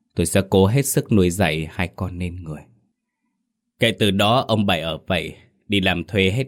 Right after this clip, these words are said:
chỗ này tới chỗ kia. Ban đêm còn đi giăng câu,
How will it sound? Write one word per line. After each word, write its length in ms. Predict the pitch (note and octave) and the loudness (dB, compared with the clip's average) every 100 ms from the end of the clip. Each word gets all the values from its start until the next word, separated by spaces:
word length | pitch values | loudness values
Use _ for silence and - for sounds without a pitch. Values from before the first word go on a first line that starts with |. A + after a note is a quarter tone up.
| - | -2
chỗ 160 | G2 | -2
này 260 | G#2 F#2+ D#2+ | -2 -6 -4
tới 160 | G2+ G2+ | -6 -8
chỗ 220 | - F2+ - | -8 -10 -4
kia. 260 | G2+ F#2+ F2+ - _ _ _ _ _ | 0 0 0 -12 _ _ _ _ _
Ban 200 | G#2+ G2 | 0 4
đêm 300 | G2+ G2 F#2+ | 4 2 0
còn 200 | F2 D#2+ | -2 0
đi 140 | G2 | 0
giăng 360 | G2 G#2+ F#2+ F#2 | 0 -2 -2 -4
câu, 340 | G#2 G2 F#2 | 0 2 0